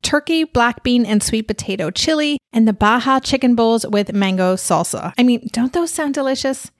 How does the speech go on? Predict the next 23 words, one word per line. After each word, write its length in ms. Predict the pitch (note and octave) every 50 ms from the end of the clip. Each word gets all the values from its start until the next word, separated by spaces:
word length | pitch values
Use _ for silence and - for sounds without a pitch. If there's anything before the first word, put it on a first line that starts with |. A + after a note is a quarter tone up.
| _ _ _ _
But 140 | D#4 D4 -
if 200 | - D4+ - -
that's 260 | F#4+ G4 A4+ - -
not 160 | G#4+ G#4 -
your 140 | - E4+ D#4+
thing, 260 | - E4 D4+ D4 D4
you 220 | - - A3+ B3+ D#4
can 140 | - G4
choose 280 | - - D4+ D4 C#4 -
from 240 | - C#4 C4+ B3+ B3
a 80 | A#3
variety 440 | G#3 - G3+ G3 G3+ A3 A#3 A#3+ A#3
of 120 | F#3+ F3+ -
customized 640 | - A#3+ A#3 - - B3+ B3 A#3+ A#3+ B3 A#3+ -
meals 340 | A3+ G#3 G#3 G3+ G#3 G3 -
to 100 | - G3+
suit 220 | - - A#3 G#3
your 140 | - G#3+ G3+
lifestyles 640 | G3 F#3 F#3 F#3+ F#3+ - - F#3+ F#3 F#3 G3 - -
with 160 | F#3+ F#3+ -
preferences 600 | - A3 G#3 - G#3+ G#3 G3+ - G#3 F#3 F#3 -
like 200 | F3+ - - -
keto, 480 | - - - D4 C#4+ C#4 C4+ C4 C4